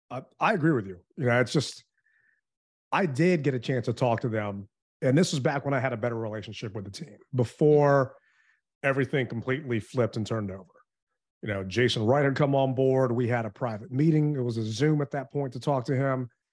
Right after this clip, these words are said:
And then I got a chance the day we lost our name, and the people that were there, they're no longer there with the team anymore, but I went to FedEx and I sat in my parking spot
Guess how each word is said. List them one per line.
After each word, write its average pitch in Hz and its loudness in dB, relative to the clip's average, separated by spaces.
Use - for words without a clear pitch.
And 131 -2
then 123 2
I 131 2
got 151 2
a 131 -4
chance 147 -4
the 127 -4
day 143 4
we 160 4
lost 127 -2
our 139 -2
name, 160 -2
and 139 0
the 123 -4
people 175 -2
that 131 -4
were 123 -8
there, 131 -2
they're 147 -2
no 139 -4
longer 120 -6
there 117 -4
with 113 -8
the 107 -10
team 190 0
anymore, 127 -4
but 143 -4
I 139 -4
went 175 -4
to - -16
FedEx - -10
and 117 -4
I 135 2
sat - -4
in 185 -6
my 139 0
parking 165 0
spot - -14